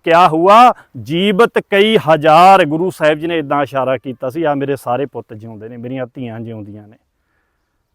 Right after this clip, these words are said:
ਇੱਧਰ ਇਸ਼ਾਰਾ ਕੀਤਾ ਸੀ। ਪਰ ਅਸੀਂ ਕਿੱਥੇ ਖੜ੍ਹ ਗਏ ਹਾਂ? ਸਮ-, ਸੋਚਣ ਦਾ ਯਤਨ ਕਰਿਓ ਇਹਨਾਂ ਚੀਜ਼ਾਂ ਨੂੰ।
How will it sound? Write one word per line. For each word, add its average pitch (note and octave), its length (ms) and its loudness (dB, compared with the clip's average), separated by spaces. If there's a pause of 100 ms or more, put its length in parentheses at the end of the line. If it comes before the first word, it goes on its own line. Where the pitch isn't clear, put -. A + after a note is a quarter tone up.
(120)
ਇੱਧਰ C#3 200 -8
ਇਸ਼ਾਰਾ A2+ 360 -14
ਕੀਤਾ - 340 -20
ਸੀ। - 140 -20 (180)
ਪਰ C3+ 160 -8
ਅਸੀਂ D3 200 -10
ਕਿੱਥੇ D3 260 -14
ਖੜ੍ਹ A#2+ 160 -16
ਗਏ C#3 140 -18
ਹਾਂ? C3 80 -20 (140)
ਸਮ-, C#3 280 -8
ਸੋਚਣ F3+ 460 -6
ਦਾ F#3+ 120 2
ਯਤਨ E3 320 -6
ਕਰਿਓ E3+ 260 0
ਇਹਨਾਂ A3+ 200 -2
ਚੀਜ਼ਾਂ E3+ 340 -4
ਨੂੰ। C#3 140 -6